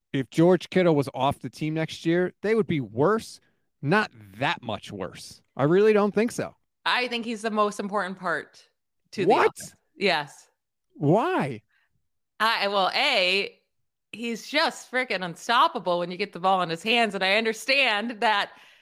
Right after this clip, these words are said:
Speaker 2: Kyle Shanahan is annoying and doesn't always utilize him when he should, but he is just that difference maker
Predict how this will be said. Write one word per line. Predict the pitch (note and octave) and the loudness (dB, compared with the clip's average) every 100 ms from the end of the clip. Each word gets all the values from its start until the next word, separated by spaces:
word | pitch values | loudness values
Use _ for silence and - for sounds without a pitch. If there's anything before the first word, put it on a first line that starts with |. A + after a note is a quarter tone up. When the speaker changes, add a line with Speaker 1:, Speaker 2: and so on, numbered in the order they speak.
| - | -6
Speaker 2:
Kyle | C4 A#3+ | 0 0
Shanahan | A#3 A#3+ A#3 A#3 G#3 | 2 0 0 0 -2
is | F3+ F#3 | -2 -2
annoying | F#3 C#4 A#3+ G3+ G#3+ | 2 2 2 0 -4
and | F#3+ | -6
doesn't | F#3 F#3 D#3 | -6 -6 -8
always | D#3+ D#3 | -8 -10
utilize | G3 D4+ A3+ E3 D#3 | -8 -6 -2 -2 -4
him | F#3 D#3+ F3+ | -8 -10 -10
when | D3 | -14
he | D3+ C#3 | -14 -14
should, | - D#4 G3+ G#3 - - - _ - | -4 0 2 0 -6 -18 -20 _ -2
but | C4 A3+ - - _ _ | 0 0 -4 -12 _ _
he | C4 C4 | -8 -4
is | F#3 B3+ B3 | 0 0 0
just | A3+ G#3+ | -8 -6
that | G3 E3+ | -6 -4
difference | F#3+ A3 G#3 - | -6 -8 -10 -8
maker | E3+ E3 E3+ | -8 -6 -6